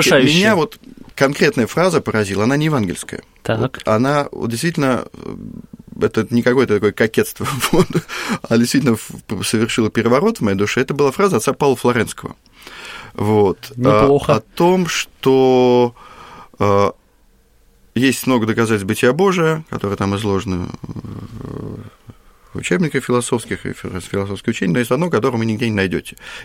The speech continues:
Speaker 2: И можно сформулировать просто. Есть троица Андрея Рублева, значит, есть Бог. Меня это, помню, поразило до глубины души. Я помню даже, где я прочитал, журнал Наш-, «Наше наследие». Тогда стал выходить такой журнал, очень красивый, там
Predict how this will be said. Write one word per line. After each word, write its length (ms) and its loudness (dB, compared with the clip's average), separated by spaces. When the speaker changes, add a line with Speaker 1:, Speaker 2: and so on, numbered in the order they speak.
Speaker 2:
И 40 0
можно 180 0
сформулировать 500 0
просто. 340 -6
Есть 240 0
троица 380 0
Андрея 240 2
Рублева, 360 0
значит, 300 -2
есть 140 -2
Бог. 300 -6
Меня 160 4
это, 120 0
помню, 260 2
поразило 600 2
до 160 2
глубины 260 4
души. 240 0
Я 100 2
помню 280 2
даже, 300 -2
где 220 4
я 80 4
прочитал, 420 -2
журнал 320 0
Наш-, 200 -2
«Наше 360 0
наследие». 400 0
Тогда 240 -4
стал 180 -4
выходить 300 -2
такой 220 -4
журнал, 260 -2
очень 180 -4
красивый, 540 -2
там 260 -12